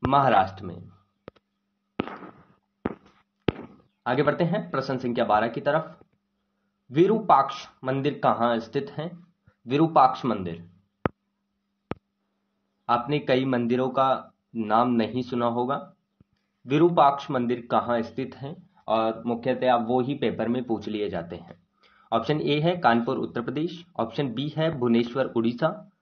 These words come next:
ऑप्शन सी है हम्पी कर्नाटक या ऑप्शन डी है गांधीनगर गुजरात।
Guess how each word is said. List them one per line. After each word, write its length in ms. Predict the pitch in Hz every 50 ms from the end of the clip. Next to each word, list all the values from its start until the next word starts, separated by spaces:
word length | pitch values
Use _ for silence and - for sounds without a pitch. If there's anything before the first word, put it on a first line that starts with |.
| _ _ _ _ _ -
ऑप्शन 300 | - 117 - - 160 165
सी 200 | 160 - 165 170
है 480 | - - 151 147 156 160 170 - - - -
हम्पी 280 | 120 120 117 143 143 139
कर्नाटक 580 | 139 - 117 107 110 113 120 117 143 147 - -
या 160 | 143 127 123 110
ऑप्शन 360 | - 117 117 - - 135 131
डी 140 | 120 123 127
है 220 | 120 131 127 131 131
गांधीनगर 600 | 120 110 107 107 107 113 113 107 101 95 104 101 98
गुजरात। 580 | 98 101 92 90 85 85 82 82 - - -